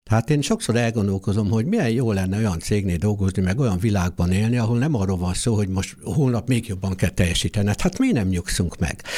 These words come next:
De gyakorlatilag a világ ugye nem ilyen. Most, most én azt, azt látom, hogy azért kezdenek keletkezni, ö,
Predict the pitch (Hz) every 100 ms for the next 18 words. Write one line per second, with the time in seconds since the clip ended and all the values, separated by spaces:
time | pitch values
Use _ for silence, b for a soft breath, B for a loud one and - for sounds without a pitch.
0 | B B B - _ _ 135 139 165 185
1 | 196 196 190 185 165 170 185 175 175 185
2 | 190 196 139 104 113 120 - _ - 139
3 | - 151 139 202 185 - 190 180 127 113
4 | 110 123 147 - B B B - _ 120
5 | 127 - 135 - 202 185 120 107 - 135
6 | 113 95 - 98 - 107 120 - - 101